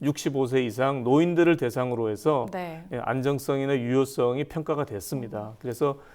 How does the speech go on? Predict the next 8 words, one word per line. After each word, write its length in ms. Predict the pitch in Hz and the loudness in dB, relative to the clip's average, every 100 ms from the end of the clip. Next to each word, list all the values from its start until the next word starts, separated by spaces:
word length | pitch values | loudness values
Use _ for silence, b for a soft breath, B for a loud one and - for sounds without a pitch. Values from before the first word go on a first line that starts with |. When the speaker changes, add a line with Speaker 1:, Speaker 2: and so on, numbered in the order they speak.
| B _ | B _
Speaker 1:
그런 260 | 147 156 | -2 -2
백신을 420 | 127 - - 135 | -4 -8 -6 -6
맞는 360 | 135 98 113 120 | -6 -6 -6 -4
거는 180 | 123 127 | -4 -6
크게 220 | - 131 | -6 -6
문제가 420 | 123 107 120 131 | -6 -6 -4 -2
안 140 | 104 98 | -4 -6
되고요. 420 | 104 123 139 | -6 -4 -4